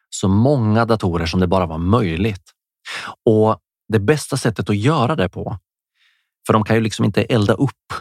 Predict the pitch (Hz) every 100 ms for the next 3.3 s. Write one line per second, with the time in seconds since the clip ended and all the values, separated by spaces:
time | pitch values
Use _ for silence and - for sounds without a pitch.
0 | - - 95 92 92 101 87 98 107 90
1 | _ - - 110 123 135 - - - 104
2 | 104 143 - 151 113 101 98 98 87 85
3 | 87 82